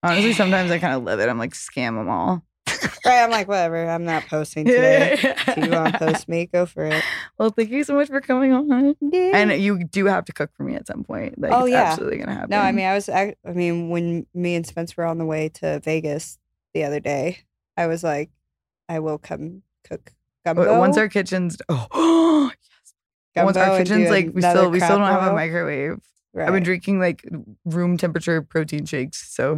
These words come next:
Speaker 1: you know.
Speaker 2: Delicious.
Speaker 1: But <laughs> once the, all the kitchen's in, I'm gonna,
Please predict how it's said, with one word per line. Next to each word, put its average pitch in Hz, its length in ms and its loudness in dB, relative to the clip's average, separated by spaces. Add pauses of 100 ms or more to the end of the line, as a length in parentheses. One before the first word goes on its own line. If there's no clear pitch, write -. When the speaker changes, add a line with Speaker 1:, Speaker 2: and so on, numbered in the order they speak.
Speaker 1:
you 208 80 -2
know. 180 140 0
Speaker 2:
Delicious. 165 580 -4
Speaker 1:
But 175 140 4
<laughs> 240 640 4
once 247 260 -2
the, 214 340 2 (320)
all 175 240 2
the 185 60 0
kitchen's 180 420 -2
in, 175 180 2
I'm 165 140 0
gonna, 147 440 0